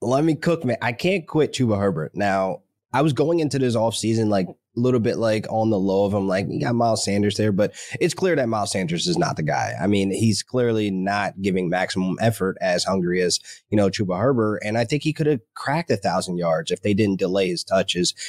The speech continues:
you know, the first six weeks of football, and then they finally made the change. I mean, Chuba had six games this season with twenty touches versus Miles Sanders, only one game with twenty touches,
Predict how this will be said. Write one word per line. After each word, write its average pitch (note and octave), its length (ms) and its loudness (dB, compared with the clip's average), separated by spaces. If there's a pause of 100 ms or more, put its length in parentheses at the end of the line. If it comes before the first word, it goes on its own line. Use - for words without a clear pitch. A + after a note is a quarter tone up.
(140)
you A2 60 0
know, A2 60 4
the F#2+ 120 -2
first - 320 -2
six G#2 200 -2
weeks G2+ 220 0
of F2+ 100 -6
football, G2+ 420 -2
and F#2 60 -2
then F#2 120 -2
they F#2+ 100 0
finally F2+ 320 0
made E2+ 200 -2
the - 60 -18
change. A2 400 0
I F#2+ 40 0
mean, G2+ 180 2 (240)
Chuba G3 220 2
had E3 160 0
six - 320 -2
games A#2 300 0
this G2+ 120 -2
season A2 300 2
with G2+ 100 0
twenty A#2+ 300 0
touches A2 360 -2
versus G#2 320 0
Miles G2+ 300 0
Sanders, G#2 380 2
only G#2+ 280 0
one F#2+ 280 0
game A2 220 2
with A#2 120 2
twenty A2 240 0
touches, A#2+ 420 0